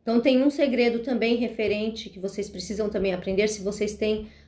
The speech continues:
religiosidade, se vocês gostam de ir num lugar, num templo, né,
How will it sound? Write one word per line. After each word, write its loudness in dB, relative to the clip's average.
religiosidade, 0
se -2
vocês -2
gostam 2
de -6
ir -6
num -4
lugar, 0
num -6
templo, -4
né, -4